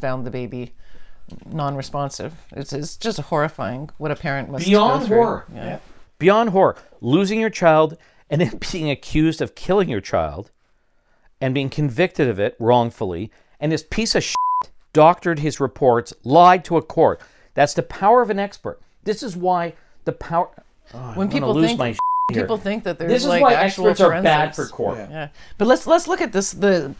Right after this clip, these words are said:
Speaker 1: the second thing here is life without parole is an option. So it said, uh, you know, it's suggested by some as an alternative punishment for the death penalty. And then people who say that would be preferable,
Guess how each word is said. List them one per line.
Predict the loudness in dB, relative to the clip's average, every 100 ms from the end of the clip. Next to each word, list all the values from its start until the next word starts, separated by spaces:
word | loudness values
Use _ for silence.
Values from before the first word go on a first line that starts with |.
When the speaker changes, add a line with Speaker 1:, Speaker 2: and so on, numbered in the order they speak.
| -12
Speaker 1:
the | -6 -6
second | -6 -4 -2 -2 -8 -12
thing | -6 -4
here | -2 -2
is | 0
life | 2 2 0
without | 2 2
parole | 2 -2 2 2 2
is | 0
an | 0
option. | 0 0 -6 -10
So | -2 0 0 -6 _ _ _ _ -16
it | -2
said, | 0 4
uh, | 4 4 0 -6
you |
know, | -4
it's | -4
suggested | -2 0 0 2
by | 0
some | 2 2 2
as | 0
an | 0
alternative | 0 0 -2 0 -2
punishment | -2 -2 0 -4 -6
for | -6
the | 0
death | 0 0
penalty. | -4 -6 -6 -10 -12 -18 _ _ _ _ _ -20 -20 -20 -20 -6
And | 0 2 2 -2 -6
then | 0 0 0
people | -4 -2
who | -2
say | 0 2 0 -2
that | -4 0 2
would | 2
be | -4 -6 -8
preferable, | -10 -8 2 4 4 0 0